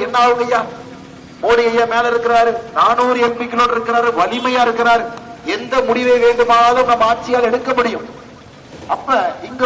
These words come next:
உங்கள், உங்கள் வீட்டு பிள்ளை, உங்கள் அன்பு தம்பி அண்ணாமலை இங்கே பாராளுமன்ற உறுப்பினராக நீங்கள் தேர்ந்தெடுக்கும் பொழுது மோடி அவர்கள் நினைக்கக்கூடியதை இங்கே செயல்படுத்த முடியும் ஐயா. கோயம்புத்தூரோட இருபது ஆண்டு கால பிரச்சனைக்கெல்லாம் தீர்ப்பு இன்னைக்கு பாருங்க,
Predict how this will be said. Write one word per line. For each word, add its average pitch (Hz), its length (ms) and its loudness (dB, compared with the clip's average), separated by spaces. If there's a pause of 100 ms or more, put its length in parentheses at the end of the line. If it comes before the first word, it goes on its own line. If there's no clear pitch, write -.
உங்கள், 226 320 -4
உங்கள் 233 240 -6
வீட்டு 254 200 -8 (100)
பிள்ளை, 190 260 -4 (300)
உங்கள் 175 240 -4
அன்பு 220 260 -8
தம்பி 196 260 -8
அண்ணாமலை 190 480 -4
இங்கே 160 240 -10
பாராளுமன்ற 175 560 -2
உறுப்பினராக 165 540 -2 (420)
நீங்கள் 180 300 -10
தேர்ந்தெடுக்கும் 185 500 -8
பொழுது 302 220 -2 (1200)
மோடி 262 320 2
அவர்கள் 240 300 2
நினைக்கக்கூடியதை 254 720 -2
இங்கே 240 220 2
செயல்படுத்த 233 460 0
முடியும் 180 280 -12
ஐயா. - 140 -16 (920)
கோயம்புத்தூரோட 240 680 2
இருபது 240 280 0
ஆண்டு 240 200 0
கால 233 200 4
பிரச்சனைக்கெல்லாம் 254 680 -2
தீர்ப்பு 233 240 -4
இன்னைக்கு 226 200 -6
பாருங்க, 226 200 -4